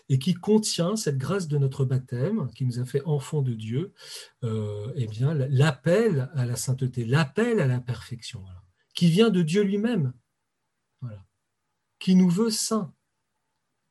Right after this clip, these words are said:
Et donc, et qui, il n'y a pas d'élite. Voilà. C'est la, c'est la, la meilleure démocratie qui soit, si vous voulez. La sainteté pour tous. Voilà.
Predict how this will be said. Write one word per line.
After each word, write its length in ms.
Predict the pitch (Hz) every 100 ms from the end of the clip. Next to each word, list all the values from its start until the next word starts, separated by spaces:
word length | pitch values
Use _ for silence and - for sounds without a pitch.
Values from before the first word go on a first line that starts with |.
| _ _ _ _ _ - - -
Et 60 | 127
donc, 240 | 175 175 - -
et 160 | 139
qui, 220 | 131 151 170
il 60 |
n'y 60 | 139
a 60 | 135
pas 120 | 214
d'élite. 640 | 175 180 226 220 - - _ _ _ _ _ _ -
Voilà. 160 | 107 90 - _ _ _ _ - - -
C'est 140 | - 139
la, 140 | 139
c'est 140 | - 147
la, 120 | 135
la 140 | 131
meilleure 360 | 143 214 214 165
démocratie 680 | 165 165 156 156 139 175 156
qui 120 | 151
soit, 280 | - 180 143
si 180 | -
vous 80 | 113
voulez. 200 | 107 - _ _ _ -
La 120 | 131
sainteté 500 | 131 180 170 147 160
pour 260 | 139 147 -
tous. 400 | - 127 - - _ _ _ _ _ _ _ _ _ 110
Voilà. 180 | 92